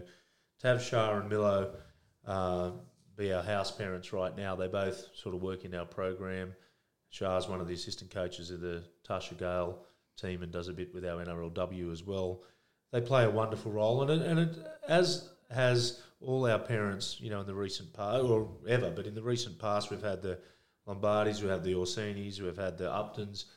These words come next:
They've all played a role, and we're so grateful for that because they help shape these, uh, boys into men, really. And, uh, we've had some wonderful people come through there, and,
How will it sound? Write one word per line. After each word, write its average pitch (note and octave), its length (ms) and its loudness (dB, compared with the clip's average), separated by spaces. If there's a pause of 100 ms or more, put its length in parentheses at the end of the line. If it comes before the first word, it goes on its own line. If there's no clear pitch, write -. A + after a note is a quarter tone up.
They've B2 200 -4
all C3+ 200 4
played A#2+ 340 2
a G2+ 40 -2
role, G2+ 580 0 (300)
and F#2+ 180 -4
we're G2 140 -2
so A2 260 0 (180)
grateful G#2 440 -2
for A2 260 -4
that F2 220 -4
because G2+ 260 -6
they G2+ 140 0
help B2+ 240 -2
shape A2 400 0
these, F#2+ 380 -2 (680)
uh, F2 420 -2 (760)
boys B2+ 260 6
into G2+ 140 -2
men, G2+ 300 0
really. F#2+ 320 -2 (340)
And, F#2 340 -8
uh, F2+ 300 -4 (200)
we've - 100 -20
had G#2+ 140 -2
some F#2+ 160 -6
wonderful G#2+ 320 -6
people F#2+ 300 -6
come F2+ 200 -8
through F2+ 240 -12
there, F#2 380 -2
and, E2 220 -8